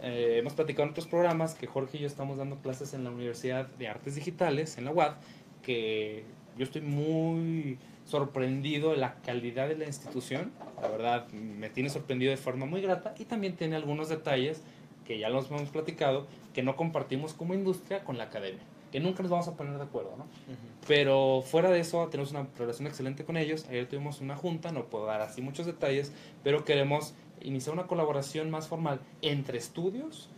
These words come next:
Speaker 1: y entre academia, que generalmente son mutuamente excluyentes, no les interesa trabajar juntos.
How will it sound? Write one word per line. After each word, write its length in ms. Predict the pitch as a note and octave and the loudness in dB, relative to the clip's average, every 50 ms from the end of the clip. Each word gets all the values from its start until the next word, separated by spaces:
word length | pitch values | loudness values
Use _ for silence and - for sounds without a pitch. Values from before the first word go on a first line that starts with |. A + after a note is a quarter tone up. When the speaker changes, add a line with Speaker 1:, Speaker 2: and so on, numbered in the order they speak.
| - - - - | -20 -20 -14 -6
Speaker 1:
y 80 | C#3+ C#3 | -4 -2
entre 220 | C3 B2 - A#2+ A2+ | -2 -2 -4 -8 -10
academia, 460 | - - A#2+ C3+ C#3+ C#3 B2 A2 - - - - - - - - - - | -8 -6 -4 -2 -2 -2 -2 -6 -10 -14 -10 -10 -10 -10 -10 -12 -12 -10
que 80 | - | -8
generalmente 440 | - C#3 C#3 D3 D#3 E3+ E3+ E3 - | -4 0 0 2 2 2 0 -2 -2
son 180 | - F3+ E3+ E3 | 0 0 2 4
mutuamente 680 | E3 F3 F#3 F#3 - F#3 F3 E3+ E3 E3 D#3+ D#3 E3 | 4 4 4 2 2 2 2 2 2 0 -2 -2 -6
excluyentes, 640 | D#3 - - - B2 B2 B2+ A#2+ - - - - - | -8 -8 -6 -4 -2 -2 -2 -2 -2 0 0 2 4
no 100 | D3 E3 | 6 8
les 180 | F#3 F#3+ F#3 F#3 | 6 6 6 4
interesa 540 | F3 E3+ D#3+ D#3+ D#3 E3+ F#3 F#3 F#3+ F3+ | 0 0 2 2 2 2 2 2 2 0
trabajar 400 | - D#3+ C#3+ C3+ C3 - D#3+ D#3 | 0 0 -2 -2 0 0 -2 -2
juntos. 480 | C#3+ - D#3+ D3 C3+ - - - - - | -2 -2 -2 -2 -2 -4 -6 -16 -16 -16